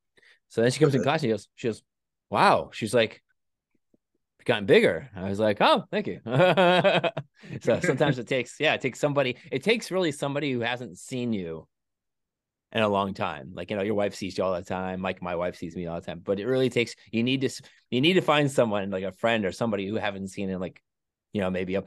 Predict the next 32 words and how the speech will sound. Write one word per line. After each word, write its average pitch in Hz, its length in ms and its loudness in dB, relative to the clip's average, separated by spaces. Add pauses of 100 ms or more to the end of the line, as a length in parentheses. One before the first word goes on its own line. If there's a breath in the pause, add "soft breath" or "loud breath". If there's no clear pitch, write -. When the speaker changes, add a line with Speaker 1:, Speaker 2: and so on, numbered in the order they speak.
Speaker 1:
few 110 180 0
months 95 540 -4
or 78 260 -6
whatever. 90 340 0
And 87 140 -4
they're, 98 120 2
they're 123 180 6
the 135 100 6
ones 110 160 2
that 107 60 2
are - 20 -2
gonna 98 140 0 (100)
go, 87 200 -6
"Wow, 107 480 -2 (640 loud breath)
Speaker 2:
Yeah. 87 340 0
Speaker 1:
dude, - 160 -14
like, 90 120 -6
you, 95 240 -4
you 135 220 6
really 135 220 8
look 95 180 0
different." 90 480 -2
And 160 160 -16 (200)
even 156 180 2
though 147 80 6
you 135 240 4
might 151 160 0
not 101 180 -6
notice, 92 300 -10
because 98 400 -4 (320)
same 127 180 0
thing, 127 260 0